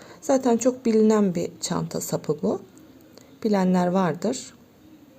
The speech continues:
Şurayı biraz sık almışız. Şöyle geçiriyorum.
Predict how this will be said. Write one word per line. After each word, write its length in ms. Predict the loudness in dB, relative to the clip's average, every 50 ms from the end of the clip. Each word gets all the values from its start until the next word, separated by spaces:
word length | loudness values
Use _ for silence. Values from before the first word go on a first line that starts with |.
| -20 -20 -20 -20 -20
Şurayı 420 | -20 -20 -14 -8 -8 -6 -6 -6
biraz 180 | -8 -8 -8 -8
sık 300 | -10 -14 -16 -18 -14 -12
almışız. 760 | -10 -10 -8 -10 -10 -12 -14 -12 -10 -12 -12 -12 -18 -20 -20 -20 _ _ _ -20 -20 _ -20 -20 -20 _ _ -20 -20 -20 -20 -20 -20 _ _ _ _ _
Şöyle 460 | -14 -14 -6 -4 -2 -2 0 -2 -4
geçiriyorum. 920 | -4 -2 -4 -4 -4 -4 -6 -4 -4 -2 -2 -2 -4 -4 -4 -4 -6 -8